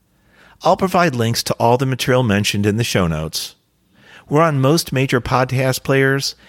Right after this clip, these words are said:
and you can listen in on our website at craigansell dot com. Before we go, I've got an exciting announcement. We're coming out with something new in late September that you don't want to miss out on.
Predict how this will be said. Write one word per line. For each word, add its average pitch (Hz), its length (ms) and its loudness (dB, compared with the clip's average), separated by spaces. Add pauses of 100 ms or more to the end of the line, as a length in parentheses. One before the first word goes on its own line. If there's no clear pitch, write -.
(160)
and 156 300 0
you 147 80 4
can 120 180 0
listen 123 320 2
in 147 300 0 (100)
on 117 140 0
our 131 80 4
website 98 560 0 (100)
at 92 120 -6
craigansell 95 640 0
dot 92 260 -4
com. 78 360 -6 (800)
Before 175 280 2
we 165 140 2
go, 95 420 -2 (160)
I've 120 140 -2
got 127 180 0
an 120 60 -4
exciting 143 420 0
announcement. 123 600 -2 (500)
We're 123 140 2
coming 151 340 0
out 131 100 0
with 117 140 2
something 104 400 0
new 123 360 2
in 95 200 -2
late 117 200 -2
September 107 560 0
that 101 160 -2
you 95 120 -4
don't 117 260 2
want 120 160 2
to 117 60 0
miss 117 200 0
out 98 200 0
on. - 340 -12